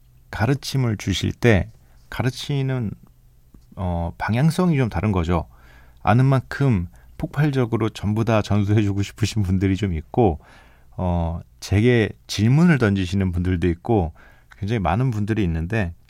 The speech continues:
아무래도 좀 오래 이, 이 베테랑이라고 하셨잖아요. 이분의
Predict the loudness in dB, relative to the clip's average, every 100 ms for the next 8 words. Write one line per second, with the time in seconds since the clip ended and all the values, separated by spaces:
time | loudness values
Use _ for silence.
0 | -20 _ -20 -16 -8 -6 -6 -4 -4 -4
1 | -4 -2 0 2 0 -2 -8 -10 -6 -4
2 | -2 -4 -8 -16 -20 -20 _ -20 _ -12
3 | -8 -8 -10 _ _ _ _ _ _ -18
4 | -2 0 0 0 -2 -2 -4 -6 -4 -2
5 | -2 -2 -2 0 -2